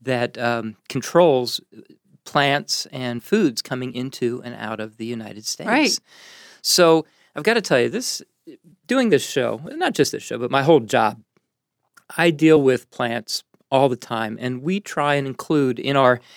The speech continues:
Speaker 1: in our botanical gardens some plants that are different and unique. And a lot of the ideas for plants that I wanna bring in, uh, come from my research for this show.
Speaker 2: Mm-hmm.
Speaker 1: So there were two plants that not too long ago I ordered. You may remember these shows.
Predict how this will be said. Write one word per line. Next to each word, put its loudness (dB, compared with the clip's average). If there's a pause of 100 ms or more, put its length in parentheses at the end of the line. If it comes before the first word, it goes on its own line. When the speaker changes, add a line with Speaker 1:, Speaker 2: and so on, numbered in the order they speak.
(160)
Speaker 1:
in 2
our 4
botanical 0
gardens -4 (340)
some 2
plants -2
that 2
are 2 (260)
different 0
and -2
unique. 0
And -2
a 2
lot 2
of 0
the 4
ideas 2
for -10
plants -4
that -2
I 0
wanna -4 (280)
bring 2
in, 0 (360)
uh, -2
come 4
from 2
my 2
research 0
for -2
this -2
show. -4 (240)
Speaker 2:
Mm-hmm. -2 (400)
Speaker 1:
So 2 (680)
there 4
were 6
two 2
plants 0
that 2
not 0
too 0
long -2
ago 4
I 6
ordered. 2
You 2
may 8
remember 6
these 2
shows. -6